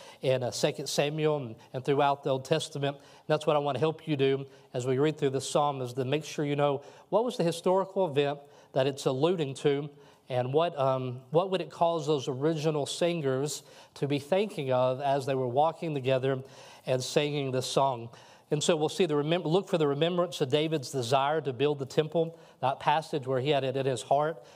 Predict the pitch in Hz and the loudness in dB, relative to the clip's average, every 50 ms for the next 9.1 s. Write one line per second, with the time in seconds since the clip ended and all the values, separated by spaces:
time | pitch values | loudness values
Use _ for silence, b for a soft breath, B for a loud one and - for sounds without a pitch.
0 | B B - 147 123 147 147 139 127 117 - - 160 175 165 233 208 185 151 139 | B B -4 -2 0 0 0 0 -2 -4 -4 -2 -2 -2 0 -2 0 0 2 0
1 | 156 143 131 143 147 170 180 175 147 - - 151 147 160 151 156 B B B B | 0 2 2 2 0 0 0 0 -4 -4 -2 -2 0 0 -2 -4 B B B B
2 | B B 156 123 - 151 143 - - - 170 147 156 151 147 143 143 143 - - | B B -4 -2 0 0 0 0 -2 0 0 0 0 0 -2 -2 -2 -2 -2 -2
3 | - 139 143 135 - 147 - - 127 120 110 139 135 143 147 135 120 117 110 - | 0 0 0 2 0 -2 -2 -2 -4 -2 2 2 2 4 2 0 -2 -6 -8 -12
4 | B B B B B B 135 127 120 160 151 160 165 165 135 127 147 151 156 151 | B B B B B B -2 0 2 2 2 0 -2 -2 0 0 0 0 0 -2
5 | 151 139 127 123 - - 147 139 - 151 - - 147 151 156 156 - - - 147 | -2 -2 -2 -2 0 2 2 2 2 0 0 0 0 0 0 -2 -6 -4 -2 0
6 | 131 131 127 B B B B B - 156 139 117 117 127 143 156 170 156 165 170 | 0 -2 -4 B B B B B -2 -2 -2 0 0 2 2 2 2 0 0 0
7 | 190 185 185 185 - B B B B B B 135 131 135 127 123 120 117 120 - | 0 0 -2 -4 -10 B B B B B B 0 0 0 0 0 -2 -4 -4 -2
8 | 135 143 156 160 160 156 151 - - - 160 135 131 127 123 127 131 127 131 131 | 0 2 2 2 0 -2 -4 -4 -2 0 0 2 2 2 0 0 0 0 0 -2
9 | 131 131 | -4 -4